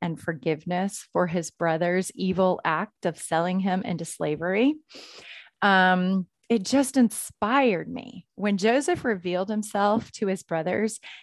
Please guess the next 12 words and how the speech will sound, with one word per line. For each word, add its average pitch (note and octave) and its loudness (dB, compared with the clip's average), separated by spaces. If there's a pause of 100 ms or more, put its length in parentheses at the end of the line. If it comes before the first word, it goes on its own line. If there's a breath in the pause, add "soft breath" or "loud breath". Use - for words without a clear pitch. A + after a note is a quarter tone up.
he A3 2
said, F#3 4
"It A3+ 0
was G#3 0
not F#3+ 4
you F#3+ -2 (160)
that E3+ -4
sent - 0
me E3+ -2
hither, - -2 (540 loud breath)
but - 4 (120)
God F#3 2